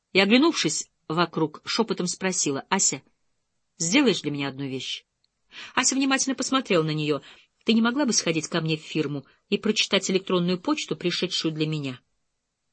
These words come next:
Я понимаю, что прошло уже полгода, но уверена, Якуб написал что-нибудь». Она опустила голову и прошептала: «Мне хочется знать, простил ли он меня». Она протянула Асе листок с кодом дверей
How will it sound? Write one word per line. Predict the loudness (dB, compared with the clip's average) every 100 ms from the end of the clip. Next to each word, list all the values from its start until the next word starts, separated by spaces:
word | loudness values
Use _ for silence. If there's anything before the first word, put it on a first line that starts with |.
| _ _ -4
Я | -2
понимаю, | 0 2 2
что | 0 -4
прошло | -4 -2 0
уже | -2 -2
полгода, | -2 0 -2 0
но | 0
уверена, | 4 4 4 -4 -12 -16 -4
Якуб | 2 2 0 -4
написал | -4 -2 2 2
что-нибудь». | 2 -4 -6 -8 -10 -14 -16 _ _ _ _ _ _ _ _ _ _
Она | 2 4 6
опустила | 4 2 0 2 2
голову | 2 0 0
и | -4
прошептала: | -6 -6 -4 -4 -4 -6 -16 -12 -6
«Мне | -2
хочется | -2 -4 -4
знать, | -2 0 -2
простил | 0 2 2 0 0
ли | 0
он | -4 -6
меня». | -6 -6 -8 _ _ _ _ _ _ _ -2
Она | 2 2
протянула | 2 4 6 6
Асе | 4 4 4
листок | 4 2 0 0
с |
кодом | 2 2 2
дверей | 2 4 6 4